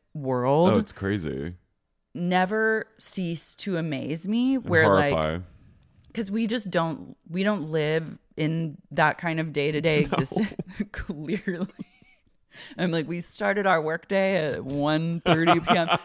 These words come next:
Speaker 2: <laughs>
Speaker 1: Um, but, like, if something was to happen, even in, like, entertainment, I feel like people are very animated and, like,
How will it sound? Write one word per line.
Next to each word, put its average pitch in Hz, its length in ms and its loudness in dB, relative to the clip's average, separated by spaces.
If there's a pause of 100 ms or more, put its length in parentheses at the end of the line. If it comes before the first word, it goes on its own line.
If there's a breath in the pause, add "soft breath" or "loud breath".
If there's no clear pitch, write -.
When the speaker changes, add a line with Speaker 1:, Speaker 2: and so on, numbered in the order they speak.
(140)
Speaker 2:
<laughs> - 260 -10
Speaker 1:
Um, 175 600 -2 (440 soft breath)
but, 202 160 2
like, 196 340 2 (880)
if 185 160 0
something 262 760 4
was 180 360 2
to 160 100 2
happen, 151 840 0 (120)
even 233 360 2
in, 190 160 0
like, 151 400 -2
entertainment, 165 560 -2
I 135 100 -4
feel 156 140 -2
like 139 100 -2
people 147 240 -4
are 143 60 2
very 135 280 0
animated 131 760 2
and, 127 200 0
like, 123 320 -4